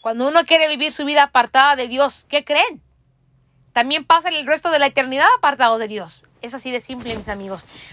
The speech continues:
Así que les, les pido en el amor del Señor Jesucristo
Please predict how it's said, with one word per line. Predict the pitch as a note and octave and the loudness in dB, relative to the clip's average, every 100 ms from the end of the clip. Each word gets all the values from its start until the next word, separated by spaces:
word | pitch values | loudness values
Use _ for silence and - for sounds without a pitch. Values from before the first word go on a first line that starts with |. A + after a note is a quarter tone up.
| - | -10
Así | A3 C#4+ | -6 -4
que | C4+ C#4+ | 2 2
les, | C4+ B3+ - - _ _ _ _ _ _ _ _ _ _ _ - _ _ - | 4 0 -4 -16 _ _ _ _ _ _ _ _ _ _ _ -20 _ _ -10
les | A3 - | -8 -2
pido | C#4 D4 | 0 2
en | C#4 | 2
el | A#3+ | 2
amor | A3+ B3+ | 4 4
del | C4 | 4
Señor | B3+ A#3 A#3 | 0 -6 -6
Jesucristo | B3 B3 A#3+ A#3+ - F#3 | -8 -10 -8 -8 -8 -14